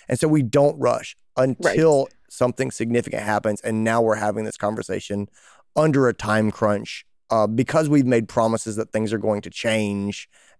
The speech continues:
Speaker 1: and we don't know if we can make them change. You know, like, we generally have screwed ourselves by not having the conversation when we could sit next to the person, when we could smile, when we could be relaxed.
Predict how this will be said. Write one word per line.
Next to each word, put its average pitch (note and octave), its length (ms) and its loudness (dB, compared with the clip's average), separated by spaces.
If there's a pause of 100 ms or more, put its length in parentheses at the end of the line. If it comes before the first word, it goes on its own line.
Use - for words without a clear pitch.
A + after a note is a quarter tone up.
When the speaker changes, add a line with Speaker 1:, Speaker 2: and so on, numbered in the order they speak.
Speaker 1:
and C#3 120 4
we B2+ 80 4
don't C3 180 2
know B2 100 2
if A#2 100 -2
we B2 100 2
can A2 100 0
make G2+ 160 -4
them A#2 160 -2
change. A2 460 0
You C#3 200 -2
know, C#3 220 4
like, C3 200 0 (200)
we C3+ 240 2
generally D3 400 2
have A#2+ 140 0
screwed A2+ 280 -2
ourselves G#2 520 -2 (440)
by G#2+ 220 0
not G#2 240 0
having G#2+ 220 -2
the A2 80 -2
conversation G#2 760 -4
when B2 220 2
we A#2 120 2
could G#2+ 160 -8
sit G#2+ 220 -6
next G#2 220 -10
to G#2 80 -8
the G2+ 80 -6
person, F#2 400 -6
when G2 160 -2
we G2 80 -2
could F#2+ 160 -12
smile, E2+ 520 -6
when G2 220 -6
we G2+ 80 -12
could G2 160 -12
be F2+ 80 -10
relaxed. - 520 -14